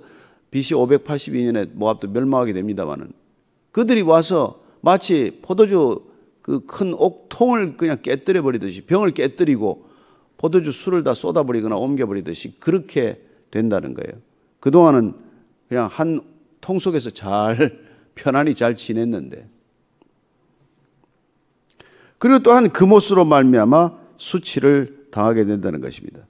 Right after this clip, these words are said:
왜냐하면 그못은 전쟁신이니까 이때까지 자기들이 전쟁신에게 아이를 그렇게 잘 많이 바치고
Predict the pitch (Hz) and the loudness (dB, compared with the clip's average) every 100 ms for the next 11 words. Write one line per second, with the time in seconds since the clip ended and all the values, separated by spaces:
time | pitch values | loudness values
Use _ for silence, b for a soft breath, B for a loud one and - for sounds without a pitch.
0 | _ - 220 220 143 185 254 254 196 139 | _ -2 0 0 -2 0 0 0 -4 -4
1 | 135 156 208 202 240 190 170 196 - b | -2 -2 -2 -4 -6 -6 -4 -6 -8 b
2 | b b 208 233 233 208 180 202 202 202 | b b -6 0 0 0 0 -2 -4 -6
3 | 131 127 160 165 190 175 - 175 202 180 | -4 0 0 -2 -4 -4 0 0 0 -4
4 | 175 180 160 143 147 131 131 151 156 170 | -6 -8 -8 -6 -2 0 0 0 -2 -4
5 | - 160 151 139 | -4 -4 -2 -2